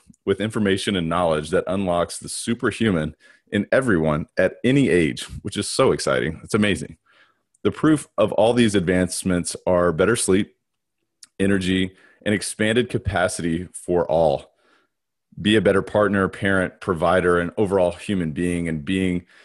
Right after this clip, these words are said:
you know, in, in every aspect of your life. Be proof, be bulletproof is really what he says, which is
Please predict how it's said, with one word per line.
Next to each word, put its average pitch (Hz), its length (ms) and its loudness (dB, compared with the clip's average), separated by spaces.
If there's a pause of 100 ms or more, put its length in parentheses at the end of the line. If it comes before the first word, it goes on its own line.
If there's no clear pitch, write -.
you - 100 -2
know, 101 140 4
in, 101 220 2
in 104 140 2
every 101 260 4
aspect 92 400 2
of 78 100 -2
your 80 120 0
life. 78 360 0 (280)
Be 104 200 0
proof, 110 600 0
be 95 120 -2
bulletproof 90 640 0
is 85 140 -4
really 87 180 2
what 80 140 0
he 76 60 -4
says, 82 360 0
which 69 140 -8
is 87 240 -8